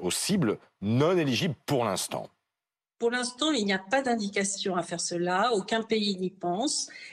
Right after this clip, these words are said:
Speaker 2: Et réellement, le, le, le sujet, c'est vraiment, vraiment de vacciner les personnes à risque.
Speaker 1: Est-ce que vous pensez, parce que là aussi c'est évidemment un indicateur qu'on suit avec beaucoup d'attention, c'est l'hôpital. Est-ce que vous pensez,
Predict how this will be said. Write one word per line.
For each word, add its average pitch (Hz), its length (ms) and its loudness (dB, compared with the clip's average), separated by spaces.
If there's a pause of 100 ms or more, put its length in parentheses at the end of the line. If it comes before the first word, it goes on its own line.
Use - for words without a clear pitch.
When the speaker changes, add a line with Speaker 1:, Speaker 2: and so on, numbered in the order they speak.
(100)
Speaker 2:
Et 170 80 4
réellement, 226 600 2
le, 175 300 2
le, 165 320 0
le 170 220 2
sujet, 196 480 0
c'est 214 220 0
vraiment, 170 680 -2
vraiment 151 560 -2 (380)
de 170 200 4
vacciner 175 640 0
les 190 120 2
personnes 165 420 -2
à 143 60 -2
risque. - 480 -8 (600)
Speaker 1:
Est-ce - 180 0
que - 80 2
vous 196 140 4
pensez, 156 320 2
parce - 160 -2
que 113 80 2
là 107 200 4
aussi 110 200 0
c'est - 120 -6
évidemment 98 320 2
un 101 60 2
indicateur 92 480 0
qu'on 85 100 -2
suit - 180 0
avec 82 180 0
beaucoup 87 200 0
d'attention, 95 340 0
c'est 107 120 0
l'hôpital. 95 480 0 (500)
Est-ce 139 220 2
que 240 80 4
vous 185 140 4
pensez, 156 600 2